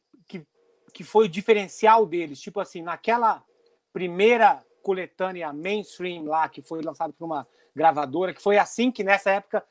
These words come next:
eu morava em Foz do Iguaçu e eu tinha a fitinha dessa, dessa Rock Grande do Sul.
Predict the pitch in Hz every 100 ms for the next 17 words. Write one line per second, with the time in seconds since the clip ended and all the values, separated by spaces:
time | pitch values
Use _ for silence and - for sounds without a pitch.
0 | _ _ _ 156 170 175 196 196 175 _
1 | - 208 262 190 214 196 185 165 - 202
2 | 214 240 202 214 208 220 226 208 226 185
3 | - 214 220 208 202 - 190 _ _ 156
4 | 170 180 139 180 190 156 190 165 185 -
5 | 175 143